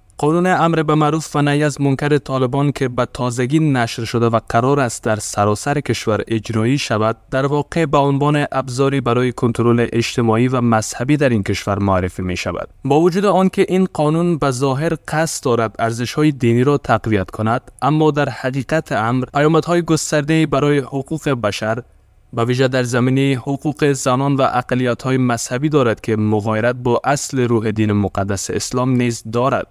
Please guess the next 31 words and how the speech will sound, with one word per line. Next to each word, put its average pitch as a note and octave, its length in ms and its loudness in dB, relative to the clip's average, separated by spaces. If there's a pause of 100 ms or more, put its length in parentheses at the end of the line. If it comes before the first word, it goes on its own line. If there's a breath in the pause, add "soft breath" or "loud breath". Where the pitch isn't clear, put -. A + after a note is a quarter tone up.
(100)
با B2+ 180 0
توجه C3+ 400 0
به C3+ 100 2
اینکه D3+ 340 2
شیعیان D3 580 0
بخش C#3 300 -2
قابل C#3 460 0
توجهی C3 600 0
از A2+ 200 -2
جمعیت G#2+ 420 2
افغانستان G#2 580 0
را G2+ 100 2
تشکیل G#2 400 -4
می‌دهند، G#2 680 0 (520)
این E3+ 240 4
نادیده C3+ 400 4
گرفتن C3+ 680 0
بی‌ثباتی C3+ 880 0
اجتماعی C#3 540 0
و C3+ 120 0
تشدید B2+ 480 -2
تنش‌های A#2+ 500 2
مذهبی A#2+ 560 2
را D3 120 6
در A2 160 2
دراز G2+ 420 0
مدت G2 300 0
به G2 100 -2
دنبال F#2+ 300 -2
خواهد F#2 360 -2
داشت. D#2+ 300 -4